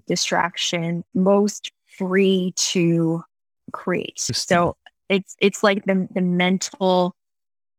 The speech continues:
Speaker 1: the mental space and those times in my calendar that I very clearly dedicate to creation that don't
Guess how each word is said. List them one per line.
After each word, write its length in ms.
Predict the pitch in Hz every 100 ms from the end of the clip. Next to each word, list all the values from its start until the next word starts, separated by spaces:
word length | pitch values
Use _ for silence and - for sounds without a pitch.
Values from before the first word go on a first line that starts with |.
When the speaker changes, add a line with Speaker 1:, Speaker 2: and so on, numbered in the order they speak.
| -
Speaker 1:
the 80 | 196
mental 400 | 190 190 196 185
space 520 | - - 214 294 -
and 120 | 190
those 220 | 180 180
times 540 | - - 185 170 190 202
in 100 | 202
my 140 | 190
calendar 720 | - 165 151 160 160 175 170
that 100 | 165
I 120 | 165
very 280 | 165 165 170
clearly 600 | - - 190 202 202 175
dedicate 760 | - 160 170 - - - - -
to 120 | -
creation 560 | - - 165 180 196 202
that 180 | 220 196
don't 280 | 185 190